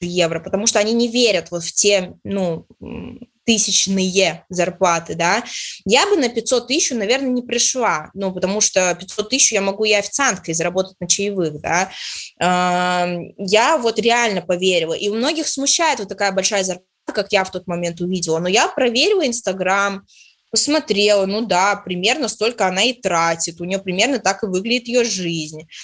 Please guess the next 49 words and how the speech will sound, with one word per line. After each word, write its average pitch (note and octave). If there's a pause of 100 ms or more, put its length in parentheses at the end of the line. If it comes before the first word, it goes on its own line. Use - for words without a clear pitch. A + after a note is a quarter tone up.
(140)
Э, F#3
многие D4
бы B3+
в A#3
этот B3
момент A#3+
могли C4+
подумать, A#3+
что A3+
да C#4
не, D4
она G#3
просто A#3
эскортница. E3+
Нет, F3
я A#3
верю G3
в D#4+
то, A3
что A3+
она, G#3
скорее G#3
всего, A#3+
реально G3+
зарабатывает F#3+
эти G3
деньги, D#3+
да. F3 (500)
Э, F#3+
и F#3+ (520)
я A#3
решила D4
посмотреть, C#4
я G3
понимала, B3
что -
у -
меня, F#3 (120)
я G3
не D#4
верила, F#3
что F#3+
у G#3
меня G3
будет F#3
настолько F#3
большая F#3+
зарплата A3+
когда-нибудь, A3+